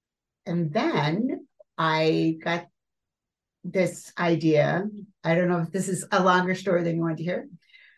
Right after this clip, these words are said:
but my same partner, we were in Washington, D C. We analyzed the National Indian Education Study, which is data on all Native Americans, Alaska Native kids in school,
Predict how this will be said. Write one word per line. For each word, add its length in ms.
but 120
my 160
same 480
partner, 640
we 200
were 160
in 80
Washington, 400
D 160
C. 520
We 320
analyzed 520
the 80
National 400
Indian 340
Education 460
Study, 320
which 260
is 280
data 600
on 300
all 560
Native 280
Americans, 600
Alaska 360
Native 340
kids 200
in 100
school, 400